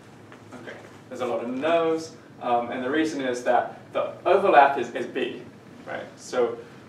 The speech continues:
we need to figure out what the restriction of this, this section on A B to B is, and that's just the function that sends this element to this element. We can also figure out the restriction of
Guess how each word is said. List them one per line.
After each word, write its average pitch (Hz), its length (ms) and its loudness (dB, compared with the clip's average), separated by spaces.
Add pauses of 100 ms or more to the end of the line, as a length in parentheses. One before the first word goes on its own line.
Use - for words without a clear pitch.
we 131 100 -6
need 123 160 -4
to - 60 -10
figure 131 260 0
out - 280 4 (280)
what 127 140 -2
the 120 80 -2
restriction 127 760 -2 (280)
of 117 280 0 (560)
this, - 540 -8 (100)
this 123 160 -6
section 123 340 -4
on 117 140 -4
A 151 160 4
B 139 220 -2
to 135 100 -8
B 135 100 -4
is, 170 380 -2 (320)
and 123 160 0
that's 117 180 4
just - 180 -12
the - 80 -14
function 143 380 0
that - 120 -4
sends 113 240 -6
this 120 180 -6
element 117 360 0
to 113 80 -14
this 113 160 -6
element. 123 280 -4 (1120)
We - 120 -8
can 127 140 -2
also 123 200 -2
figure 123 220 0
out - 120 2
the 120 60 0
restriction 131 640 0 (100)
of 117 400 2